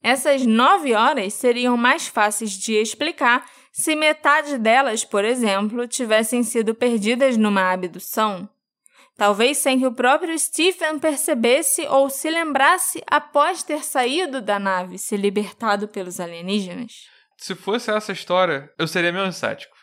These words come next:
Speaker 2: Porque aí ele podia falar que os aliens pegaram um ferro de, de marcar boi e marcaram a minha barriga, <laughs> entendeu? Aí eu acreditaria melhor nessas queimaduras e nas coisas do jeito que são contadas.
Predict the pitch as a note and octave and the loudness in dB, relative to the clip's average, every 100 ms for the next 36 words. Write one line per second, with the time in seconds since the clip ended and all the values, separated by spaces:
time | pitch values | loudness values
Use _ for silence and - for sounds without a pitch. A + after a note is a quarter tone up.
0 | _ - F#3+ F#3+ G3 G3 A3 A#3+ - A#3+ | _ -8 -6 0 2 2 0 -4 -2 -2
1 | A#3 B3+ - D#4 G#3 G3+ F3+ E3+ D3+ D3+ | -2 -4 0 2 2 0 -8 -8 -12 -8
2 | D#3+ D#3+ E3+ F#3 F3+ F#3 E3+ E3+ E3+ F3 | 0 2 2 -2 -6 -4 0 0 0 -4
3 | F3 - F#3 E3 E3+ F3 D3+ D3 D3 C#3 | -10 -4 0 0 0 -4 -10 -10 -12 -14
4 | C3+ C#3 D3 D3 - D3+ D3 C#3+ D3 D#3+ | -20 -8 -6 -4 0 -2 -2 -2 0 0
5 | F#3+ - _ _ - E3 E3 F3 - D#3 | -2 -8 _ _ -10 -4 -4 -2 -2 0
6 | D#3+ D#3+ D3+ D#3+ D#3+ B2 B2 - - D#3+ | -2 -4 -2 -2 -2 -2 -4 -8 -12 -10
7 | D3+ D3+ D3+ D3+ B2+ - - - _ E3 | -8 -8 -2 -2 -2 -10 -20 -20 _ 0
8 | F3+ F#3+ A3 A3 A3 G#3+ G#3 G3+ G3+ G3+ | 0 2 0 0 -4 -4 -2 -2 -4 -2
9 | F3+ F#3 F#3 F3+ E3+ F3+ F3 E3+ E3 D#3+ | 2 2 0 -6 -12 -10 -8 -8 -8 -6
10 | D#3 D3 D3 D3 - C#3 C3+ C#3 C3+ C#3 | -6 -6 -8 -10 -8 -8 -8 -12 -16 -16
11 | - D3 - E3 D#3+ C#3 A#2+ | -10 -8 -8 -6 -2 -2 -2